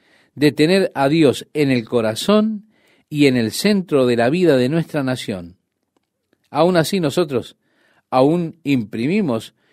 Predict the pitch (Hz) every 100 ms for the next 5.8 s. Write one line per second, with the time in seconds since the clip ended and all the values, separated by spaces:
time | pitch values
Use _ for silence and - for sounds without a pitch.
0 | _ 123 127 123 147 - 117 117 120 113
1 | 151 - _ _ _ _ - 135 110 113
2 | 156 214 214 - _ _ 131 117 - 107
3 | 85 85 87 - _ _ _ _ _ _
4 | _ - 233 190 254 220 190 185 170 151
5 | 135 131 110 95 90 - 101